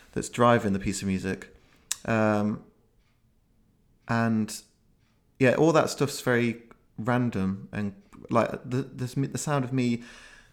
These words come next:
drumming on two cushions in that, which, which is massively compressed, so it becomes this really noisy,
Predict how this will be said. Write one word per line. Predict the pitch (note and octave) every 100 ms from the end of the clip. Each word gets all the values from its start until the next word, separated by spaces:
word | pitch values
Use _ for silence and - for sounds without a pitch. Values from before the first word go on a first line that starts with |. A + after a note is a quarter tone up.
| _ -
drumming | C3+ B2 A#2 A2+
on | A#2+ A2+ A2
two | - B2
cushions | C#3+ C#3 D3+ D3 C#3+
in | C#3
that, | C#3+ -
which, | B2+ B2 - - _ -
which | B2 B2
is | A2+
massively | C3+ C3+ - A#2+ B2
compressed, | B2+ A#2+ A#2+ -
so |
it | G#2+
becomes | G#2+ B2 A#2
this | A#2 -
really | A#2+ A2
noisy, | A2+ A#2 A2+ G#2+ A2+ G#2+ G#2+